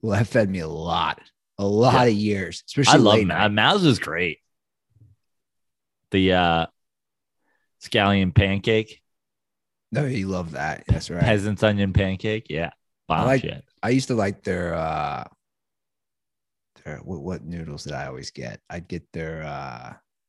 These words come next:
Speaker 1: not their, um, chow mein.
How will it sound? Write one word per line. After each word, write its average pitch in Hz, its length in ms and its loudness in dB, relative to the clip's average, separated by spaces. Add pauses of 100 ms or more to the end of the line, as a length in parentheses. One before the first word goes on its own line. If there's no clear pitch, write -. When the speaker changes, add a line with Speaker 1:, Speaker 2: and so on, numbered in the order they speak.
(1400)
Speaker 1:
not 135 280 -2
their, 101 320 0
um, 82 320 -8
chow 87 340 -4
mein. 78 560 -12